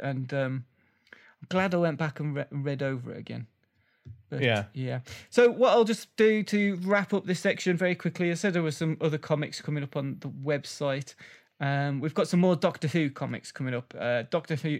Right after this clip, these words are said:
Speaker 1: Who, The Good Companion, which is coming out from, um, Amy, and she's also <laughs> reading a book, which is Sherlock Holmes and Cthulhu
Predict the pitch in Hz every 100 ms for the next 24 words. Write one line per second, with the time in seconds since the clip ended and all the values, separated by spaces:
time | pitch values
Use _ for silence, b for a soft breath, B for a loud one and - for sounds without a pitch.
0 | - 151 147 131 131 170 - 151 - 170
1 | 151 139 139 b b b b b 135 -
2 | - 143 123 147 143 135 117 - 135 127
3 | 120 120 - b b b _ 117 113 117
4 | 120 _ 135 123 131 123 - 131 127 123
5 | 147 170 165 165 151 135 156 156 160 156
6 | 143 139 151 127 196 175 - - B 151
7 | 175 170 185 175 151 - - 202 185 175
8 | - 180 175 165 175 160 - 160 - 175
9 | 139 123